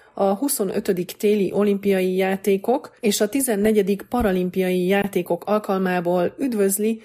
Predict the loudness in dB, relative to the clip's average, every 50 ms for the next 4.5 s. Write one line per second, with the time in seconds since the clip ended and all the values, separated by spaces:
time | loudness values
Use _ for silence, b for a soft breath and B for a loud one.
0 | B B B B 0 2 2 2 2 2 0 0 -2 -2 -2 -2 0 0 0 -2
1 | -2 -4 -4 -2 -2 -2 0 -2 -2 0 -2 -2 -2 -4 -6 -2 -2 -4 -4 -4
2 | -8 -16 _ _ _ _ -4 -4 -4 -2 -2 -4 -4 -6 -4 -4 -4 -2 -2 -2
3 | -4 -4 -4 -4 -4 -2 -2 -2 -2 -2 -4 -4 -2 -2 0 0 -2 -4 -6 -6
4 | -4 -4 -2 -2 -2 -2 -2 -4 -4 -6